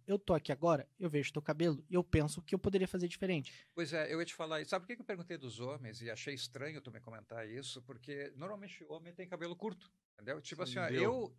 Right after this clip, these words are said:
Speaker 2: olho
Speaker 3: É.
Speaker 2: pro, <laughs> eu, eu que não sou cabeleireiro, né? Olho pra ele assim, ó, não tenho o que inventar ali, entendeu?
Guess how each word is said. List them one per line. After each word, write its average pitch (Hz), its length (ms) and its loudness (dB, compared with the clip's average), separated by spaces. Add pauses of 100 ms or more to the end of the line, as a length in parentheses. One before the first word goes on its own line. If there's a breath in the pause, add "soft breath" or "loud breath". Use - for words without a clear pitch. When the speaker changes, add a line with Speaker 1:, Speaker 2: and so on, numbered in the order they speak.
(100)
Speaker 2:
olho 123 200 0
Speaker 3:
É. 120 80 4
Speaker 2:
pro, 110 180 -4 (100)
<laughs> - 160 -20
eu, 170 240 2
eu 175 160 4
que 190 80 -4
não 170 80 0
sou 123 100 -6
cabeleireiro, 156 540 0
né? 123 180 -2 (360 loud breath)
Olho 165 200 6
pra 180 120 0
ele 180 100 0
assim, - 120 -4
ó, - 60 -4 (160)
não 170 220 -4
tenho 220 240 6
o - 20 -8
que 214 120 -2
inventar 151 380 2
ali, 120 180 0
entendeu? 117 400 10